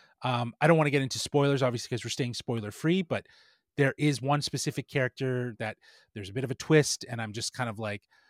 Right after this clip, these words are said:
I wish we had set that up a little bit more. We could have seen that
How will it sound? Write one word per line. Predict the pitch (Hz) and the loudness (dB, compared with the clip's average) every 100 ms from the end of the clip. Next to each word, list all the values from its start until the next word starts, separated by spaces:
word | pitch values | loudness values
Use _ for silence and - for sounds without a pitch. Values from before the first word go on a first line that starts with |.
| _ _ - | _ _ 0
I | 135 | 0
wish | 123 147 - | 4 2 2
we | 143 | -4
had | 110 113 | -6 -6
set | - - 147 - | -2 0 0 2
that | 120 113 | 2 2
up | 170 | 2
a | 190 | 2
little | 185 185 180 | 4 4 4
bit | 175 | 2
more. | 175 175 151 | 2 2 2
We | 110 | 0
could | 117 | -8
have | 104 | -8
seen | - - 143 | -4 -2 -2
that | 131 117 | 0 -2